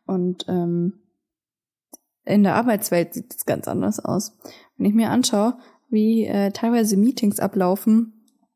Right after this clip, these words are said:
dass es ein ekelhaftes Durcheinander ist von Leuten, die sich, also, ja, die nie halt so eine Diskussionskultur kennengelernt haben, wie das im, äh, wie das wir kennengelernt haben in der evangelischen Jugend.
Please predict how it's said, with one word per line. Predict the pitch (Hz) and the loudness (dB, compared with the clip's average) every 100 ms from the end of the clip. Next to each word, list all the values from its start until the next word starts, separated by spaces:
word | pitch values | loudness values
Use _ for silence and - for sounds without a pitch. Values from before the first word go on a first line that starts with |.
| _ - | _ -12
dass | 113 214 208 | -4 -2 -2
es | 196 | 0
ein | 208 190 | 0 2
ekelhaftes | 240 254 240 233 226 | 0 2 0 -2 -4
Durcheinander | - 269 262 196 196 196 | 0 2 2 2 2 2
ist | - 247 - - - - | 0 0 -2 -10 -20 -8
von | - 196 | 0 2
Leuten, | 208 277 | 2 2
die | 240 214 | 2 2
sich, | 208 214 - _ _ _ _ _ _ _ _ _ _ _ - | 2 -2 -8 _ _ _ _ _ _ _ _ _ _ _ -8
also, | - 220 190 202 - _ _ _ _ _ _ _ | -2 2 2 0 -2 _ _ _ _ _ _ _
ja, | 202 240 - | 0 0 0
die | 208 214 | 2 4
nie | 226 277 285 | 6 4 2
halt | 262 | 0
so | 233 | 0
eine | 226 220 | 0 0
Diskussionskultur | 247 226 226 269 - 214 - 202 | -2 -4 -2 -2 -2 -2 0 -2
kennengelernt | 214 202 196 196 202 | 2 2 2 0 0
haben, | 202 202 | 0 2
wie | 196 | 2
das | 190 214 - _ | 0 -2 -6 _
im, | 202 196 196 202 220 - | -2 0 2 0 -2 -2
äh, | 208 196 | -4 -2
wie | 190 | -4
das | - - - | -6 -10 -10
wir | 196 202 247 | -4 0 0
kennengelernt | 277 214 208 196 208 | 0 -2 -2 0 0
haben | 208 196 | 0 0
in | |
der | 190 | 0
evangelischen | 202 202 196 202 - 196 | -2 -2 -2 -2 0 0
Jugend. | 202 220 208 226 | 2 2 2 0